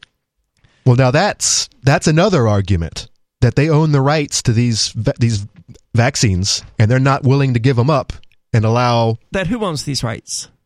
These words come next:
Speaker 1: Pfizer, Moderna. They're, they have,
Speaker 2: Sure.
Speaker 1: they own those vaccines. Those are their vaccines. This person is making the, the,
Speaker 2: Well, they
Speaker 1: uh,
Speaker 2: shouldn't be their
Speaker 1: argument
Speaker 2: vaccines.
Speaker 1: that because it was paid for by the people,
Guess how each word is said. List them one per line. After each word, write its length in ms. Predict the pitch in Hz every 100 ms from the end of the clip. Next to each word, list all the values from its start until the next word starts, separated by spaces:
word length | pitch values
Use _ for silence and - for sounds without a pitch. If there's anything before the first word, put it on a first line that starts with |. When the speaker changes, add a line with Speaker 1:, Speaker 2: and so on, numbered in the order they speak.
| -
Speaker 1:
Pfizer, 400 | 113 117 165 208 -
Moderna. 480 | 107 117 127 202 190 110 _ _ -
They're, 240 | 120 135
they 120 | 131 131
have, 120 | 160
Speaker 2:
Sure. 160 | 170 -
Speaker 1:
they 200 | 120 151
own 240 | 143 170
those 260 | 156 156 160
vaccines. 420 | 147 147 - 123
Those 140 | 120 131
are 60 |
their 180 | 139 165
vaccines. 640 | 160 180 - 110 104 104 - - -
This 140 | 135 -
person 320 | 151 147 123
is 120 | 117
making 300 | 123 120 113
the, 340 | 113 113 113 - -
the, 300 | 107 107 110
Speaker 2:
Well, 100 | -
they 80 | -
Speaker 1:
uh, 40 |
Speaker 2:
shouldn't 340 | 110 359 311 208
be 160 | 208
their 120 | 165
Speaker 1:
argument 460 | 160 175 170 131 135
Speaker 2:
vaccines. 520 | 131 120 143 175 -
Speaker 1:
that 40 | 135
because 600 | 139 170 196 202 - -
it 160 | 156 151
was 160 | 139
paid 340 | - 190 226 -
for 200 | 165 131
by 260 | 135 156
the 100 | 131
people, 520 | - 240 262 95 95